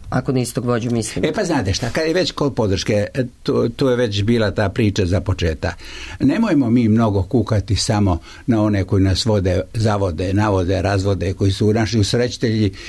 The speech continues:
Speaker 2: najbolji na svetu od kad postoji sveta i veka i tako dalje, nego mi se pitajmo ko je njih izabrao, koji su to, o, učinili da oni budu to što jesu.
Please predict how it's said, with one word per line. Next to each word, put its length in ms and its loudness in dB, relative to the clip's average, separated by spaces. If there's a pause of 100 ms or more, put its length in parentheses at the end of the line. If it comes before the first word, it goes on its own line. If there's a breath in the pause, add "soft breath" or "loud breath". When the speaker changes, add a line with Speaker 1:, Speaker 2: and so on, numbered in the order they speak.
(160 loud breath)
Speaker 2:
najbolji 520 0
na 120 2
svetu 400 2
od 100 0
kad 180 0
postoji 340 2
sveta 380 0
i 80 4
veka 360 0
i 80 0
tako 280 0
dalje, 340 0 (300 loud breath)
nego 380 0 (200 loud breath)
mi 180 0
se 160 -2
pitajmo 540 0 (280 loud breath)
ko 200 0
je 200 4
njih 320 4
izabrao, 800 0 (180)
koji 300 0
su 200 0
to, 440 0 (460 loud breath)
o, 280 2
učinili 840 0
da 200 0
oni 240 2
budu 400 2
to 260 0
što 180 -4
jesu. 420 0